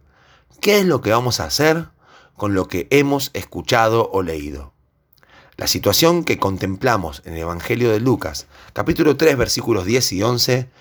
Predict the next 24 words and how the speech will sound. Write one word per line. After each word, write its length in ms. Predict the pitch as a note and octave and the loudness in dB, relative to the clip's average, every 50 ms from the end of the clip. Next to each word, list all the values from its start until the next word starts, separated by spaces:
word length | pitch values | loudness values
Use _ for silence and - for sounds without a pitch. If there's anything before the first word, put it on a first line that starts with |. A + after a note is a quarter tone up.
| - - _ | -20 -20 _
nos 220 | - G2 G2+ G2 | -8 -6 -4 0
da 260 | A2+ D3 D3 D3 D3 - | 2 2 2 2 0 0
cuenta 380 | - B2+ B2+ C3 B2 B2 A2 | 0 0 0 2 0 0 0
de 80 | G2 G2 | 0 0
esto 180 | F#2 - G2 | -2 -4 -6
mismo. 440 | F2 E2 D2+ D2 D2 D2 C#2+ C#2+ - _ _ _ _ _ _ _ _ _ - - - _ - | -6 -6 -10 -12 -14 -14 -14 -16 -18 _ _ _ _ _ _ _ _ _ -20 -20 -20 _ -8
Y 80 | - | -6
la 140 | F#2 F2 D2+ | -4 -4 -4
gente 420 | - - C3 C3+ C3+ C3+ B2+ C#3+ B2 | -2 0 0 2 0 0 0 0 0
le 80 | G2 | 0
preguntaba 640 | - - F#2 E2 E2 E2 D#2+ - G2+ F#2+ F#2+ F#2+ F#2 | 0 -2 -4 -4 -6 -6 -4 0 0 2 2 2 0
diciendo, 640 | E2+ - - - - D2 C#2 C2+ C2+ C2+ C2+ - - _ _ _ _ _ _ - | -2 -2 -6 -6 -6 -6 -8 -8 -10 -12 -12 -14 -20 _ _ _ _ _ _ -14
"Entonces, 800 | - - C3 B2 C3+ B2 A2 F#2+ E2+ - - D#2 - - - _ _ _ _ - - - _ - | -8 -6 -4 0 2 2 2 2 -2 -6 -6 -6 -6 -8 -10 _ _ _ _ -20 -20 -20 _ 0
¿qué 120 | - A3 | 4 4
haremos?". 600 | A3+ G3 D3 G#2+ G2 F#2+ F#2+ F#2 - - - - _ _ _ _ _ _ _ _ _ _ _ _ _ _ _ _ - | 4 6 4 2 2 0 -2 -4 -6 -8 -14 -16 _ _ _ _ _ _ _ _ _ _ _ _ _ _ _ _ -12
Y 80 | - D#2+ | -10 -8
respondiendo, 1000 | D#2+ D#2+ D2+ - - F#2+ F#2 F#2 G2 B2+ B2+ G#2 F2+ E2+ E2 F#2+ G2 G2 - _ _ - | -8 -8 -8 -2 -2 0 0 2 2 2 2 2 0 -2 0 -2 -2 -2 -4 _ _ -12
les 220 | - F2 D#2 C#2+ - | -10 -8 -8 -8 -8
dijo, 400 | D#2+ D2 C#2+ - D2+ D2+ D2 - _ _ _ _ _ _ - - - _ _ - | -8 -8 -8 -10 -10 -10 -12 -16 _ _ _ _ _ _ -20 -20 -20 _ _ -8
"El 100 | F#2+ - | -4 -2
que 100 | G#2 G2 | -2 0
tiene 180 | C#3 D3+ D#3+ D#3 | 2 2 4 4
dos 220 | C#3+ C#3 C3+ C3+ | 4 4 2 2
túnicas, 640 | - C#3 A#2+ G#2 F#2 E2+ - G2+ G2+ G2 - - | 2 2 2 2 2 -2 -2 -4 -4 -4 -6 -10